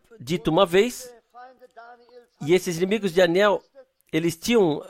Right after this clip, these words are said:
com astúcia, convencido o rei e queriam fazer o justo cair, mas quem cava cova para o próximo,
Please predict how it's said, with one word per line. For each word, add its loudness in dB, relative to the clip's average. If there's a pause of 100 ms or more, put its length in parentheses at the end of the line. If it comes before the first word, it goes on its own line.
(120)
com 2
astúcia, 2 (280)
convencido 0
o 0
rei 2 (140)
e -8
queriam 0
fazer 2
o -2
justo -4
cair, 0 (560)
mas 4 (1300)
quem 8 (340)
cava 8
cova 6
para 4
o 2
próximo, 2